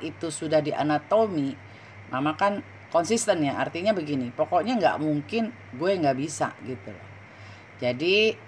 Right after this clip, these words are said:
waktu itu ditawarkan mau nggak sekolah S dua, tapi peraturannya harus inline.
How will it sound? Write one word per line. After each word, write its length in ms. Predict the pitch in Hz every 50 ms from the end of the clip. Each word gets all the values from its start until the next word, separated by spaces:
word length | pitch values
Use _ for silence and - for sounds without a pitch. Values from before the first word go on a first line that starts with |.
| - -
waktu 340 | - - - - - 147 143 -
itu 160 | - 185 196 190
ditawarkan 640 | 160 143 - 135 127 131 131 131 - - 170 165
mau 160 | 156 147 170 202
nggak 240 | 208 180 - -
sekolah 320 | - - - 139 131 131 -
S 220 | - 123 - - -
dua, 320 | 143 139 123 113 - - - - -
tapi 480 | 123 123 123 - - - 202 226 262 -
peraturannya 960 | - - 160 156 147 143 151 143 139 143 147 180 208 180 143 127 123 120 - - - - - - - - -
harus 320 | 180 185 202 202 196 -
inline. 560 | 175 220 226 233 220 208 190 180 170 160 151